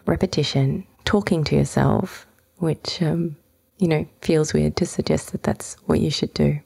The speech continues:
but we'll talk about that in a second, and, um, keeping an instinct journal.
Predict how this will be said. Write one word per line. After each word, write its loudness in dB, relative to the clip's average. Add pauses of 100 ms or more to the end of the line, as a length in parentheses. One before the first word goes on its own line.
but -2 (340)
we'll 2
talk -2
about 0
that -4
in 2
a 2
second, -2
and, 2
um, -2 (100)
keeping 0
an -2
instinct -2
journal. -2